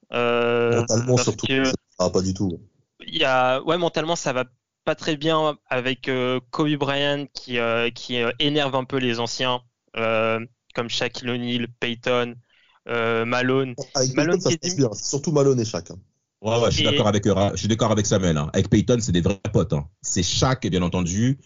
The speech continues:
Speaker 3: et Malone avec la Mexicaine. C'est un peu, <laughs> un peu bizarre. <laughs>
Speaker 1: Mais, mais Malo-, Malone arrive, euh, arrive diminué dans cette finale, blessure au, au genou, euh, pendant le game six contre les Spurs, il me semble.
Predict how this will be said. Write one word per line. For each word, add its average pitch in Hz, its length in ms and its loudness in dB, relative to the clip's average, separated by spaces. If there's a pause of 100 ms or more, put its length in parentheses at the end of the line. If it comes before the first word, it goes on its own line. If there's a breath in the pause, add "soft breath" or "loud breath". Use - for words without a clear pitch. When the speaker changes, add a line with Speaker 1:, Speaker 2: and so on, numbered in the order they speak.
(160 soft breath)
Speaker 3:
et 82 100 0
Malone 101 300 4
avec 87 160 2
la 87 80 2
Mexicaine. 95 640 2 (300)
C'est - 160 -4
un 82 100 2
peu, 107 140 4
<laughs> - 320 0
un 85 100 4
peu 104 140 0
bizarre. 80 420 0 (200)
<laughs> 170 1000 -2
Speaker 1:
Mais, 151 120 0 (180)
mais 165 140 -2
Malo-, 170 220 2 (100)
Malone 180 280 0
arrive, 156 340 -2
euh, 139 320 2 (300)
arrive 151 240 -2
diminué 175 640 -4 (160)
dans 131 100 -8
cette - 160 -8
finale, 139 480 -4
blessure 135 380 -2
au, 123 360 2
au 135 120 2
genou, 135 360 0 (220)
euh, 123 180 0
pendant 135 280 0
le 123 120 2
game 131 220 0
six - 400 -4
contre - 220 -10
les 123 80 0
Spurs, 156 340 -2
il 123 60 -4
me 120 40 -4
semble. 139 340 -6